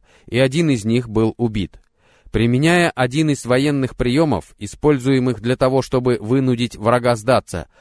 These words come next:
посланник Аллаха, саллаллаху алейхи вассалям, велел вырубить и выжечь виноградники, и мусульмане принялись быстро уничтожать их.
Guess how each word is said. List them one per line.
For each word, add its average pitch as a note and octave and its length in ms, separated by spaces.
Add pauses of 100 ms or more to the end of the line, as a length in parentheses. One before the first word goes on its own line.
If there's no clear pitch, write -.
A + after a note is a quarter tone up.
(140)
посланник D#3+ 580
Аллаха, C#3+ 520
саллаллаху G#2+ 640
алейхи G2+ 320
вассалям, C3 500 (220)
велел C#3 340
вырубить C3+ 680 (220)
и C3 160
выжечь D3 640
виноградники, C3 960 (260)
и G2 140
мусульмане C3 600
принялись C3+ 500
быстро D3 520
уничтожать C#3 800
их. - 200